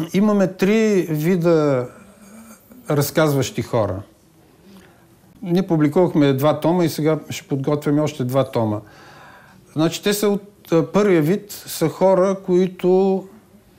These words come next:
така или иначе са пострадали от режим и са репресирани. И разказват си пътилата. Имал хубава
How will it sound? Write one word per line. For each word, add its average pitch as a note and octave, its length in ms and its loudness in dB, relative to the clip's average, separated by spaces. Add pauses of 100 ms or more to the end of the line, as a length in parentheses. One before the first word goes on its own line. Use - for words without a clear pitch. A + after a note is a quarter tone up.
(1040)
така G3 220 0
или E3 100 4
иначе F#3+ 220 0
са D#3+ 100 -4
пострадали E3 540 0
от C3+ 140 -2
режим D3+ 300 0
и E3 40 0
са D#3+ 160 0
репресирани. C#3 640 -2
И E3 80 2
разказват D#3+ 580 -2
си E3+ 200 -6
пътилата. C3 640 -2 (320)
Имал C#3+ 400 -2 (340)
хубава A#2+ 540 0